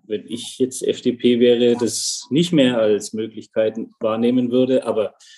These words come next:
wer bin ich denn? Also ich, äh, kann nur für die S P D sprechen. Wir wollen das, äh, gemeinsam auf den Weg bringen. Wir haben jetzt acht Jahre GroKo in den Kleidern. Ähm, das war nicht alles schlecht. Wir haben da auch ein paar gute Sachen auf den Weg gebracht, aber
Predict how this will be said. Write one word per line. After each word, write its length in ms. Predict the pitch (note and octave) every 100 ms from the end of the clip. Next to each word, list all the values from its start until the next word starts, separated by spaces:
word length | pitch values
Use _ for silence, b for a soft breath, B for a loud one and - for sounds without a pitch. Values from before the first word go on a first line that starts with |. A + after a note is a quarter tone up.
| b _
wer 100 | G#2+
bin 160 | G2 C#3
ich 160 | D3+
denn? 220 | - F#2
Also 320 | F2+ F#2+ G2 G2+
ich, 280 | - - -
äh, 140 | A2+
kann 260 | G#2+ A#2 A2
nur 160 | C3
für 80 | B2+
die 160 | B2+ G#2+
S 180 | G#2+ -
P 100 | G#2+
D 260 | G#2+ C3
sprechen. 720 | C#3+ - B2+ C3 D#3 C#3+ C3
Wir 220 | A2 A2+
wollen 280 | G2 G#2 C#3+
das, 340 | E3+ F3 - -
äh, 420 | D#3 D#3 D#3 D#3 - _ _ _ -
gemeinsam 600 | C3+ A#2 A#2 C3 C#3+ C3
auf 120 | C3
den 180 | A#2+ A2
Weg 220 | A2+ -
bringen. 480 | A2 B2+ E3+ F#3 B B B B B
Wir 100 | G#2+
haben 160 | G#2+ A2+
jetzt 220 | A2 -
acht 240 | A#2 -
Jahre 320 | A#2+ A2+ A2 A2
GroKo 500 | - A#2 B2+ D3 C#3
in 140 | C3+
den 160 | C3 A#2+
Kleidern. 640 | A#2+ A#2+ C3+ C#3+ C#3+ C3+
Ähm, 320 | A2+ A#2 A2+ A2
das 260 | G#2+ - -
war 440 | G#2 A2 G#2+ - _
nicht 220 | A2+ G#2 -
alles 220 | G2 -
schlecht. 340 | A2 D#3+ -
Wir 120 | B2
haben 120 | A2 A2+
da 80 |
auch 160 | G2+ F#2+
ein 120 | G2
paar 180 | - G#2
gute 280 | - C3 D3
Sachen 300 | C#3 C#3 D3
auf 160 | B2+
den 180 | B2 B2+
Weg 200 | A#2+ B2+
gebracht, 360 | B2+ B2 B2 -
aber 340 | A2 G#2+ -